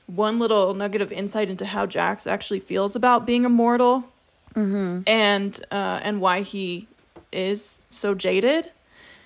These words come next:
Speaker 1: And I, I wish we had expanded upon that a little more, but I loved that little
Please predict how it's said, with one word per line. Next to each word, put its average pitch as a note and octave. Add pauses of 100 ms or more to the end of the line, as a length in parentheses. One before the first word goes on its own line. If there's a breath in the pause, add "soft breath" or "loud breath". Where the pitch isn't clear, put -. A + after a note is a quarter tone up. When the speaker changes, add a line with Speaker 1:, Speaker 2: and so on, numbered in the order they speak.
(400 soft breath)
Speaker 1:
And A3
I, G3+ (120)
I A3+
wish C4
we F4
had F#4
expanded G#3+
upon G3+
that G3
a F#3+
little F#3
more, F3+
but -
I F#2+
loved F2+
that F2
little E2+